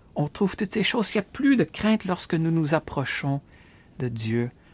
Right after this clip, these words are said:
au pied du trône de la grâce, dans la prière, dans nos temps de communion avec lui. Euh, la grâce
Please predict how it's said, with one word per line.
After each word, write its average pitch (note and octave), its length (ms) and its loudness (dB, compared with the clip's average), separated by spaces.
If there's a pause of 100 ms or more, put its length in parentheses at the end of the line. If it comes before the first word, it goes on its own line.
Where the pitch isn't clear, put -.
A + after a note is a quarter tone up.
(340)
au E3 60 -12
pied - 240 -4
du A2+ 120 -6
trône - 360 -4
de C3 60 0
la A2+ 160 -2
grâce, A#2 520 -6
dans G2 100 -2
la B2+ 140 -4 (100)
prière, B2+ 520 -4
dans C#3+ 120 -2
nos D3+ 140 -4
temps D#3 260 0
de C3+ 60 0
communion B2 580 0 (460)
avec A#2 400 -8
lui. A2+ 200 -14 (680)
Euh, F#3+ 280 8 (360)
la F3 180 4
grâce F3 760 0